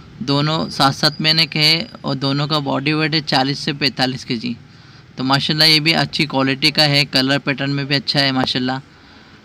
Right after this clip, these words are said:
तो जो कोई भाई लेना चाहता है वीडियो में दिनों पे, अशरफ भाई से contact करें, आपको price बता देंगे।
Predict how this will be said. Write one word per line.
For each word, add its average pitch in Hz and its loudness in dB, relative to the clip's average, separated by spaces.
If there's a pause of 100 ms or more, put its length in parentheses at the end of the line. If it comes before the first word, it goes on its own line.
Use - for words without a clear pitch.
(100)
तो 139 4
जो 139 2
कोई 165 4
भाई 143 4 (680)
लेना 131 4
चाहता 147 2
है 143 6
वीडियो 135 2
में 135 0
दिनों 131 2
पे, 151 -2 (420)
अशरफ 147 0
भाई 170 4
से 151 -2
contact 147 0
करें, 160 2
आपको 131 -2
price 135 0
बता 131 2
देंगे। 147 0